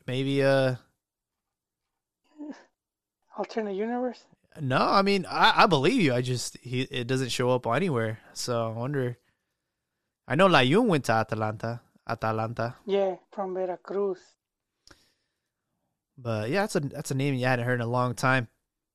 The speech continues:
Speaker 1: Uh,
Speaker 2: Wait, is we talking about the Mexican one, right?
Speaker 1: Yeah. Yeah, he played for Cruz Azul.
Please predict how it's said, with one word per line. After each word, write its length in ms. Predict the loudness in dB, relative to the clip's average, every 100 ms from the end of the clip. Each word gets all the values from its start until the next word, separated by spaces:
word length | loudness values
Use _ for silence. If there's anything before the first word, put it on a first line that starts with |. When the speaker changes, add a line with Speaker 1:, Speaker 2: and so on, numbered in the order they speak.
| -20 -10
Speaker 1:
Uh, 440 | -6 -4 -4 -6 -10 _ _ _ 2
Speaker 2:
Wait, 180 | 2
is 160 | 2 0
we 80 | -4
talking 400 | -2 -2 -2 -4
about 360 | -2 0 0 -2
the 60 | -6
Mexican 600 | -4 -6 -10 -12 -10 -8
one, 160 | -8
right? 300 | -6 -6 -2
Speaker 1:
Yeah. 180 | 2 2 0 -10 _ _ _ _ _ _ _ _ _ _ _ _ _ _ _ _ _ _ _ _ _ _ _ _ -20 -6
Yeah, 160 | 0 0
he 60 | 0
played 220 | 0 0
for 140 | 0
Cruz 160 | 0 0
Azul. 400 | 0 4 6 4